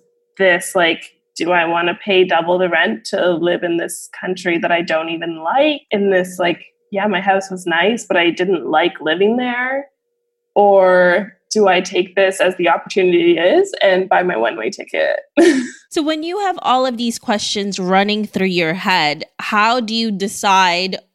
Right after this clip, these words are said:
Speaker 2: what to do, especially when you are living in a different country, you don't know anybody, and there's just a lot of things that are unsure about what's happening?
Speaker 1: I'm the type of person who believes in sleeping on decisions.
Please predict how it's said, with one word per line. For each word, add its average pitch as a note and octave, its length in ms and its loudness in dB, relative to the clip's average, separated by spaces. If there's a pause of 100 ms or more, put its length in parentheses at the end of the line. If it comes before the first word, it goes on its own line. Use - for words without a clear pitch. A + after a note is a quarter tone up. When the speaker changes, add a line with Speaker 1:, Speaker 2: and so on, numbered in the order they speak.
(200)
Speaker 2:
what G3 480 -2
to G#3 100 -4
do, F3 420 -2
especially G#3 560 -6
when G#3+ 240 -6
you G3+ 180 -6
are F#3 440 -2
living F#3+ 460 -4
in F3 340 -2 (300)
a G3+ 100 0
different A#3+ 380 -4
country, B3+ 680 -4 (300)
you G#3 140 -2
don't G3 340 -2
know C4 280 0
anybody, A3 960 -2
and F3+ 580 -2 (540)
there's A3 320 -2
just A#3 220 -4
a G#3+ 40 0
lot F#3+ 300 2
of G3+ 140 -6
things F#3 340 -4
that F3+ 220 0
are F3 180 0
unsure E3+ 680 -4
about E3 300 -4
what's E3 200 -4
happening? D3+ 600 -10 (300)
Speaker 1:
I'm G3+ 220 0
the C4+ 60 -2
type C#4+ 220 -2
of - 40 -20
person D#4 260 2
who D4+ 140 4
believes A3+ 340 2
in A3 140 0
sleeping G#3+ 460 -2
on A#3 120 2
decisions. C4+ 800 0